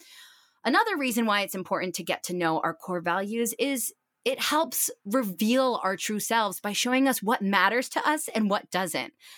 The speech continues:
which is yet another step in becoming your authentic self and experiencing confidence like never before. So understanding your values is an indicator of what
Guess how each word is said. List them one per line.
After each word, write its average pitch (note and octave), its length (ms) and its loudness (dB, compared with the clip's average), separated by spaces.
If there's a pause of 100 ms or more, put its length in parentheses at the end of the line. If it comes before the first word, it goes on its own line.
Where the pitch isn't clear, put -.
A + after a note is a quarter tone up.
(160)
which C4 160 2
is C4+ 120 2
yet D4+ 100 4
another D4 380 4
step G3+ 360 0
in G#3 120 -4
becoming A3 400 -4
your G3+ 180 0
authentic G#3 460 -6
self B3 360 0
and B3+ 140 2
experiencing E4 1080 0
confidence D#4+ 600 0
like G3+ 240 0
never C#4+ 320 2
before. B3 560 0 (500)
So D#4 300 0 (260)
understanding D#4 600 2
your B3 100 2
values G#3+ 540 0
is F3+ 160 0
an - 80 -2
indicator F#3+ 500 0
of E3 220 -4
what E3+ 220 0